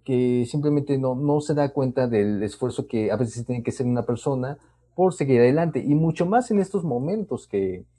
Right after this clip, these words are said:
que, vuelvo a repetir, a veces no tenemos las oportunidades que quisiéramos. Viene la pandemia, muchos negocios tuvieron que cerrar,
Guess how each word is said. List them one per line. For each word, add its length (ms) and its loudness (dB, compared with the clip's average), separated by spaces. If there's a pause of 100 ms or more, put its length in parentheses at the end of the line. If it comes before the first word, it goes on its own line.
(320)
que, 380 2
vuelvo 240 4
a 20 2
repetir, 400 -2 (220)
a 80 -4
veces 240 2
no 260 0
tenemos 220 -2
las 140 -6
oportunidades 380 0
que 120 -6
quisiéramos. 800 -2
Viene 320 0
la 180 0
pandemia, 600 -2 (220)
muchos 600 0
negocios 500 0
tuvieron 260 0
que 80 -8
cerrar, 440 -2